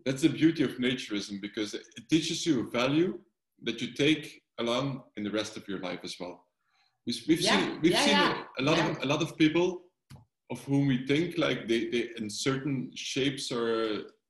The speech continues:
Speaker 1: body types of who we think like in the textile world, if people would see you like this, you would be shamed.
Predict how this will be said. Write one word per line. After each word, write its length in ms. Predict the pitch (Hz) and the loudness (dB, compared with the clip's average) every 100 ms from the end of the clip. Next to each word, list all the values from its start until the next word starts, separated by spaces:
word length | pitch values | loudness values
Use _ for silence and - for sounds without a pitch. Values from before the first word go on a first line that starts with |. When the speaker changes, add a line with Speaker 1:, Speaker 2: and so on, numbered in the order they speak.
| - - | -20 -4
Speaker 1:
body 180 | 123 143 | -2 -2
types 380 | - 147 156 - | 0 0 0 -6
of 120 | 123 | -8
who 100 | - | -4
we 140 | 120 117 | -4 -2
think 180 | 143 147 | -4 -2
like 160 | 131 - _ _ _ _ _ _ _ _ 135 | -4 -8 _ _ _ _ _ _ _ _ -2
in 140 | 131 | 2
the 320 | 120 113 - - | 4 4 0 -4
textile 480 | 147 - 180 170 160 | -4 -2 0 0 2
world, 260 | 175 170 - - _ _ _ _ - | 0 -2 -8 -18 _ _ _ _ -18
if 100 | - | -2
people 220 | 151 151 | 0 2
would 140 | 113 | 0
see 160 | - 147 | 0 0
you 60 | 139 | 0
like 200 | 131 117 | 0 0
this, 280 | 117 - 123 | -4 -4 -4
you 160 | 117 | -2
would 140 | 135 110 | -2 -2
be 80 | |
shamed. 460 | 101 - 104 95 | -6 -4 -2 -2